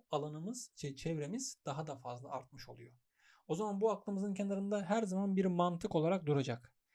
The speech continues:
Bu bir, bunu biz ispatladık bakın burada gördüğünüz gibi. O mantığı hep aklınızda tutacaksınız. Ve ileride böyle zor sorular sorulduğu zaman, özellikle yeni nesil sorularda bu aklınızın bir kenarında olacak.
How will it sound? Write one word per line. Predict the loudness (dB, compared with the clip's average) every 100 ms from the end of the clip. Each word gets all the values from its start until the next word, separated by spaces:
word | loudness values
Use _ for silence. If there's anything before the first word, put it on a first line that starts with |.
| _ -20 _ _ _ 2
Bu | 4 4
bir, | 0 -4 _ _ _ _
bunu | -6 -4 -4
biz | -6
ispatladık | -6 -6 -4 -2 -4 -4
bakın | -6 -6
burada | -4 2
gördüğünüz | 2 2 0 -4
gibi. | -6 -8 -10 _ _
O | 4 6
mantığı | 6 2 0 0 2
hep | 0 -2 -4
aklınızda | -4 0 -2 0
tutacaksınız. | -2 -2 -4 -6 -12 -14 -18 _ _ _
Ve | 2 2
ileride | 2 2 0 -4 -6
böyle | -2 0 2
zor | 2 2 2
sorular | 2 -2 -2
sorulduğu | -2 -2 0 0
zaman, | -2 -2 -6
özellikle | -8 -8 -6 -4
yeni | -2 -4
nesil | -6
sorularda | -6 -4 -2 -2 0
bu | 2
aklınızın | 2 0 -6 -6
bir | -6
kenarında | -4 -2 0
olacak. | 0 0 -6